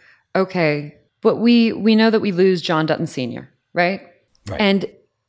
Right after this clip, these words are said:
Speaker 1: you might have this moment where you're like,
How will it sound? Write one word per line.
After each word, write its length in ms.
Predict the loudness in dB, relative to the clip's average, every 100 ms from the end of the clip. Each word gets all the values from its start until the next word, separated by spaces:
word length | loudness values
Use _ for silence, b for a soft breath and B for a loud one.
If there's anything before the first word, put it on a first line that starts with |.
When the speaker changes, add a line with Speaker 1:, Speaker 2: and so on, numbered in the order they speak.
| _ _ _ _ _ _ _ _
Speaker 1:
you 180 | 2 4
might 200 | 6 4
have 180 | 0 -2
this 200 | -2 -2
moment 520 | 0 2 2 0 -4
where 160 | -2 0
you're 160 | 2 2
like, 300 | 0 -2